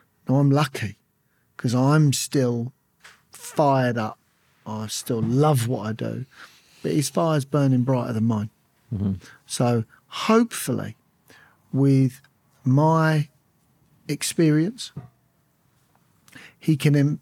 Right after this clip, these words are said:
Speaker 1: uh, uh, amplify it into knowledge.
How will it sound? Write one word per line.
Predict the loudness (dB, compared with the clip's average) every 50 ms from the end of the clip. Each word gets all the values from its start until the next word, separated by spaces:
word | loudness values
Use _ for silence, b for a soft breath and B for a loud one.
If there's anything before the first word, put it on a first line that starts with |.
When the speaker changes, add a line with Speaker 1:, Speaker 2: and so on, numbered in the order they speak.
| _ -2
Speaker 1:
uh, | 0 0 0 0 -2 -6
uh, | -10 -12 -12 -10 _
amplify | -2 -2 -2 -2 -4 -8 -10 -10 -6 -4 -2 0 0 -2
it | -2 0
into | 0 0 0 0 0 0
knowledge. | 2 2 2 2 2 0 -2 -4 -10 -14